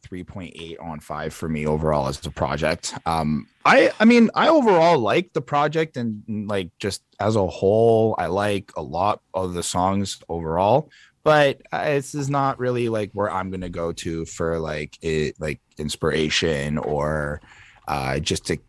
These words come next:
I guess, catch a vibe or something like that. Like, I have my other preferences.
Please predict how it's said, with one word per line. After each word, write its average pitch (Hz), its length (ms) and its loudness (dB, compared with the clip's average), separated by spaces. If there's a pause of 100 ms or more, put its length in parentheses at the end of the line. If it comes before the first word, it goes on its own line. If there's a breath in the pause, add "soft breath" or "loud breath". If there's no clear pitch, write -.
I 76 80 -2
guess, 71 200 -4
catch - 260 -2
a 73 80 0
vibe 78 340 -2
or 78 80 -4
something 78 260 -4
like 73 180 -8
that. 71 240 0
Like, 71 180 -8
I 73 100 -2
have 73 420 -6 (140)
my 78 160 -2
other 73 240 -2
preferences. 78 680 -6